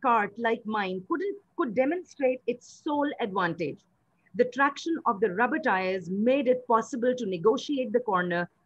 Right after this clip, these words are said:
in some style. It developed a historic lean over, uh, sorry, it developed a historic lean over of the body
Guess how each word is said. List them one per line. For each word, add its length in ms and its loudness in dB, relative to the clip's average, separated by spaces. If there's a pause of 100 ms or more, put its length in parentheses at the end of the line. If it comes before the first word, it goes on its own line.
(140)
in 200 2
some 280 0
style. 580 0 (600)
It 160 4
developed 520 0
a 80 2
historic 580 -2
lean 440 -2 (140)
over, 500 6 (320)
uh, 220 4 (100)
sorry, 360 0
it 120 2
developed 460 0
a 80 0
historic 540 0
lean 400 2
over 420 2
of 140 -2
the 60 0
body 440 -2